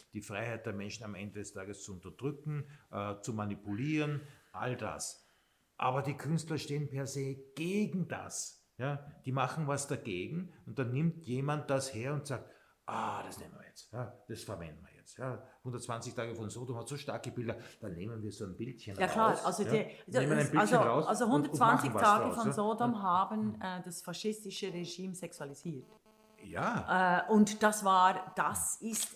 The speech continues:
Speaker 2: ah, das ist, das finde ich schon.
Speaker 1: Ja, es
Speaker 2: Aber
Speaker 1: wird,
Speaker 2: ich,
Speaker 1: das
Speaker 2: ich
Speaker 1: ist das
Speaker 2: muss da,
Speaker 1: Geniale an
Speaker 2: da
Speaker 1: dem
Speaker 2: müssen
Speaker 1: Film.
Speaker 2: wir mit
Speaker 1: Ja.
Speaker 2: Rudi, äh,
Speaker 1: Ja.
Speaker 2: da müssen wir mit Rudi Altrichter, dem großen Philosophen, äh, reden, weil der, der,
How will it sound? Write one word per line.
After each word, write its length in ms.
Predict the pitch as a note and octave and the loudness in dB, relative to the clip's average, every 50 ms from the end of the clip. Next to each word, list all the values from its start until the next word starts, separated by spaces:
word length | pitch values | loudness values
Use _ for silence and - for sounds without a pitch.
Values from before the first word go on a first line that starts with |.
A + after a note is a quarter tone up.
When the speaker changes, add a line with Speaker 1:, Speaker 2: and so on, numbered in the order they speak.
| - _ _ | -18 _ _
Speaker 2:
ah, 420 | - - - - - - G3 G#3 G#3+ G3+ | -18 -14 -12 -10 -8 -8 -8 -8 -6 -6
das 180 | G3+ G3+ - | -6 -8 -6
ist, 240 | G#3 G#3 - - _ - | -8 -10 -10 -12 _ -4
das 480 | - F3+ F3+ G3 G#3 G#3 - - - - | 0 0 0 0 0 -4 -8 -12 -12 -6
finde 280 | - A3 G#3+ G#3 G3 F#3+ | -4 -2 -2 -2 -4 -6
ich 200 | F3+ - - - | -10 -10 -10 -8
schon. 320 | - F#3+ F#3+ G3 G3+ F#3+ - | -8 -6 -6 -6 -6 -8 -8
Speaker 1:
Ja, 160 | - A#2 A#2 B2 | -6 -4 0 0
es 160 | C3 - - | 0 4 8
Speaker 2:
Aber 140 | - - A#3 | 8 8 10
Speaker 1:
wird, 60 | B3+ C4+ | 8 6
Speaker 2:
ich, 80 | - - | 4 4
Speaker 1:
das 60 | - | 2
Speaker 2:
ich 60 | - | 0
Speaker 1:
ist 80 | C3+ B2+ | 2 4
das 60 | B3+ C4 | 6 8
Speaker 2:
muss 80 | C4 D#3+ | 8 8
da, 80 | D3 D3 | 10 10
Speaker 1:
Geniale 300 | - B2+ B2 D3 D#3 D#3 | 8 8 8 6 6 6
an 60 | D#3 | 6
Speaker 2:
da 60 | A#3 | 8
Speaker 1:
dem 60 | A#3+ A#3+ | 8 8
Speaker 2:
müssen 140 | C4+ C4+ - | 6 6 6
Speaker 1:
Film. 100 | C4+ C4 | 6 6
Speaker 2:
wir 100 | C4 C4 | 6 6
mit 200 | B3+ B3 A3+ - G#3+ | 6 4 2 2 0
Speaker 1:
Ja. 100 | G3+ A#3 | 0 0
Speaker 2:
Rudi, 360 | B3 G#3 A3+ A#3+ B3 A#3+ A3 | 0 0 -2 -2 0 0 -2
äh, 40 | - | 0
Speaker 1:
Ja. 280 | - F#3+ G3 F#3+ F#3 F#3+ | 0 2 2 2 2 2
Speaker 2:
da 100 | G3+ G3+ | 0 -2
müssen 280 | G3+ G#3 G3+ - G#3 G3 | -2 -2 -4 -4 -4 -4
wir 100 | G3 F#3+ | -2 -2
mit 220 | F#3+ F3+ F3 - E3+ | -4 -6 -6 -6 -2
Rudi 300 | G3+ G#3+ E3+ - F#3 - | -2 -2 -4 -4 -8 -2
Altrichter, 580 | - F3 F3+ F#3 F#3 - F3 F#3 F#3 - - | 0 2 2 2 0 -2 -6 -6 -6 -8 -10
dem 160 | F3 F3+ E3+ - | -8 -6 -6 -6
großen 460 | E3 E3+ F#3 G#3 G#3+ G#3+ - G#3+ F3+ | -4 -2 -2 -2 -2 -2 -4 -8 -6
Philosophen, 840 | F#3 F#3+ F3 E3+ E3 F3 E3+ E3+ F#3+ G3+ F#3+ - - F3 F3 F#3 F3 - - - - - - - | -6 -6 -6 -6 -6 -6 -4 -4 -4 -4 -6 -6 -8 -6 -6 -6 -8 -12 -16 -20 -20 -20 -14 -10
äh, 60 | F#3 | -8
reden, 380 | F#3 F3+ F3+ F#3+ F#3 F#3 G#3 G3 | -6 -6 -6 -8 -6 -6 -6 -4
weil 200 | F3+ F3 E3+ F3 | -2 -2 -2 -4
der, 460 | F3 F#3 F3 F3+ F#3+ F#3+ F#3+ A#2+ A2 | -4 -4 -2 -2 -2 -4 -4 -8 -14
der, 340 | - - - F3+ F3+ F#3 F#3 | -14 -10 -8 -6 -6 -6 -8